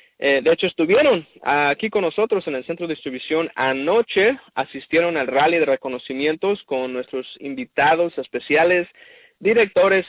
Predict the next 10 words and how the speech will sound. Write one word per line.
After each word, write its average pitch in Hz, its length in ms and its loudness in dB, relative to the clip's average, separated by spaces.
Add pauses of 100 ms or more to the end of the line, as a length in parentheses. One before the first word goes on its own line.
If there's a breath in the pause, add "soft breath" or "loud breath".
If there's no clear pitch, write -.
Cinco 233 380 2
Diamantes, 160 680 -2
el 135 120 -8
doctor 127 320 -4
Joaquín 170 440 -6
González 165 600 0 (240)
Aragón 127 560 -2
y 208 140 -4
su 156 120 -2
esposa, 185 580 -2